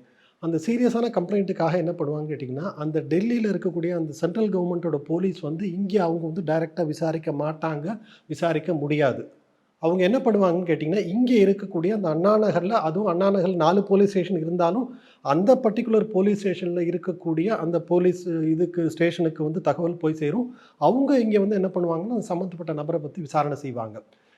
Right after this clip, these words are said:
விசாரணையோட முடிவு வந்து ரெண்டு விதமா வரலாம். ஒண்ணு என்னன்னு கேட்டிங்கன்னா, அந்த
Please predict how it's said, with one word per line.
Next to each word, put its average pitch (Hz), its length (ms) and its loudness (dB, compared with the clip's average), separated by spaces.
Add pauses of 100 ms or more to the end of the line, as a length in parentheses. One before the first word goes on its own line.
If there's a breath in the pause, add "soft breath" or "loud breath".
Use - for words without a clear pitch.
(140 soft breath)
விசாரணையோட 240 560 6 (100)
முடிவு 214 240 2
வந்து 196 260 2
ரெண்டு 196 200 2
விதமா 175 240 0
வரலாம். 123 440 -2
ஒண்ணு 220 300 2
என்னன்னு 185 220 0
கேட்டிங்கன்னா, 165 360 -4
அந்த 180 100 0